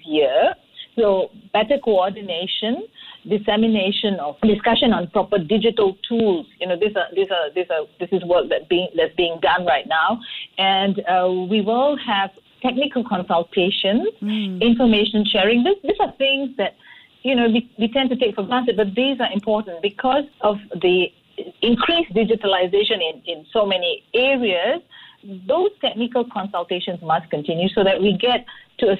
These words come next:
Speaker 1: stage where technical specifications, whether it's the certificates, whether it's the Q R code, the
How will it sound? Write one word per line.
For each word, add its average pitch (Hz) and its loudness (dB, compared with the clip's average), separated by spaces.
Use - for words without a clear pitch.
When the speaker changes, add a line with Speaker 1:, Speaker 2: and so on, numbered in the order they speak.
Speaker 1:
stage 240 0
where 180 0
technical 233 0
specifications, 190 -2
whether 170 0
it's 156 -2
the 151 2
certificates, 233 0
whether 165 2
it's 143 -4
the 147 -4
Q 233 0
R 214 2
code, 202 2
the - -10